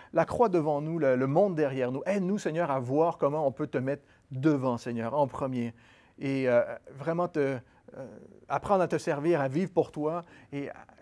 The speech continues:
à, ouais, à, à ce que nos vies soient changées, Seigneur, en toi. Découvrir une vie avec toi, en toi, Seigneur, pour toi.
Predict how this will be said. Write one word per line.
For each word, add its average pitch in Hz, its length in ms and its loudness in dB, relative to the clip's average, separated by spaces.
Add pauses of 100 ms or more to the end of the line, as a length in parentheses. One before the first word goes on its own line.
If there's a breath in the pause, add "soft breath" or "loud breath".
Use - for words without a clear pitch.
(140)
à, 143 60 -12
ouais, 226 160 -2
à, 143 320 -4
à 139 40 -6
ce - 80 -12
que - 80 -4
nos 156 140 -2
vies 156 240 0
soient 190 200 4
changées, 180 600 2
Seigneur, 160 400 -4
en 147 160 -4
toi. 175 340 -6 (1700 soft breath)
Découvrir 180 520 2
une 165 120 0
vie 170 300 -2
avec 180 320 0
toi, 202 240 4
en 185 180 4
toi, 208 300 2
Seigneur, 151 380 -4
pour - 260 4
toi. - 300 -6